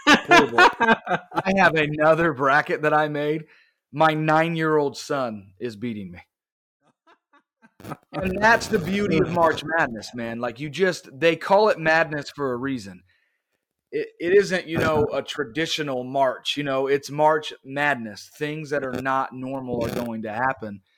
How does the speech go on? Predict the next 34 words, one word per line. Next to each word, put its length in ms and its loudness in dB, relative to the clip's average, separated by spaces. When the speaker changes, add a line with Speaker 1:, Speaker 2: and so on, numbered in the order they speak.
Speaker 1:
And 440 -2
my 180 2
son 380 0
doesn't 240 2
even 260 -6
watch 400 4
basketball 640 0
very 240 -2
much. 460 -8
But 100 -2
I 80 6
will 220 6
tell 260 4
you, 140 4
and 100 0
this 160 -4
leads 220 2
me 100 -2
to 80 -2
my 200 2
other 180 2
point 300 -4
before 260 -4
we 120 -6
go 220 -2
into 160 -10
the 200 -8
N 100 -6
B 180 -2
A, 300 -2
as 200 2
a 80 -2
local 500 4
boy, 520 0